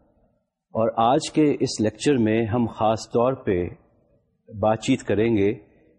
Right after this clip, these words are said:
کلینیکل سائیکالوجی کے ایشوز کی، جو pertaining to اس کی ریگولیشن کے ہیں، pertaining to the practice of clinical psychologist کے ہیں، ڈفرینٹ مینیجڈ ہیلتھ کیئر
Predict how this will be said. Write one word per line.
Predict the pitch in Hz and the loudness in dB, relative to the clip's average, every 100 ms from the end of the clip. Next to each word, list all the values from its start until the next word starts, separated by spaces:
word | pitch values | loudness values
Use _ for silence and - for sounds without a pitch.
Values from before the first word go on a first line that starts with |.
| _ - | _ -4
کلینیکل | 120 123 139 135 | 0 2 2 0
سائیکالوجی | 120 104 107 107 110 113 | 0 0 0 2 2 2
کے | 110 113 110 - _ _ _ | 2 0 0 -4 _ _ _
ایشوز | 120 - 165 - - | -4 0 0 -2 -4
کی، | 82 - - _ _ _ _ _ _ _ - | -4 -4 -10 _ _ _ _ _ _ _ -12
جو | 117 123 139 135 - - _ 120 | -2 2 4 2 -4 -20 _ -4
pertaining | 113 135 139 160 156 | 0 2 4 4 2
to | 123 131 127 131 - _ _ - 107 - | 2 2 4 2 -2 _ _ -8 -8 -6
اس | 110 110 | -6 -2
کی | 131 110 | 0 2
ریگولیشن | 104 101 101 107 147 131 | 2 2 2 2 0 2
کے | 135 | 0
ہیں، | 120 117 113 107 _ _ _ _ _ - | 0 0 -2 -6 _ _ _ _ _ -6
pertaining | 107 117 120 | -2 2 2
to | 120 117 | 2 0
the | 104 - | 0 -2
practice | 117 131 - | -2 -2 -4
of | - 117 | -4 -2
clinical | 110 113 107 | 0 0 -2
psychologist | 90 95 107 120 - | -2 0 2 0 0
کے | 127 | -2
ہیں، | 104 101 101 92 _ _ _ _ _ _ _ _ _ | 0 0 -2 -6 _ _ _ _ _ _ _ _ _
ڈفرینٹ | - 120 120 135 117 113 | -6 -4 0 0 0 -4
مینیجڈ | 107 107 120 123 117 107 | 0 2 2 0 0 0
ہیلتھ | 120 - | -2 -2
کیئر | 117 117 | 0 4